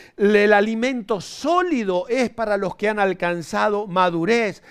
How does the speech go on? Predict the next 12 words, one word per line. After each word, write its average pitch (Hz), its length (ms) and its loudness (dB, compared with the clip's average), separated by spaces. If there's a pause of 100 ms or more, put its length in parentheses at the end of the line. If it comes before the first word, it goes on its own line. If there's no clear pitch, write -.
(120)
los 233 280 2
que 214 160 0
tienen 247 500 -4
los 196 160 -6
sentidos 196 580 -4
ejercitados 180 960 -4 (200)
en 208 240 2
el 170 380 -2 (160)
discernimiento 185 920 -4
y 170 120 -2
el 160 120 0
bien, 180 440 -4